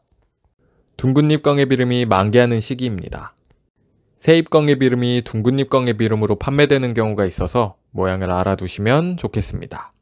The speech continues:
매자나무가 가장 예쁘게 물드는 시기인 것 같습니다.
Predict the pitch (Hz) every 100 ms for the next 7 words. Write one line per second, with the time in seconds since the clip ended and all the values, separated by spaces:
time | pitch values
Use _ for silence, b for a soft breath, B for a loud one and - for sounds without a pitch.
0 | _ - - - - _ _ _ _ -
1 | 104 151 147 147 139 131 113 98 120 110
2 | 92 - 117 107 147 185 143 107 107 104
3 | 101 139 135 135 120 110 101 101 87 -
4 | -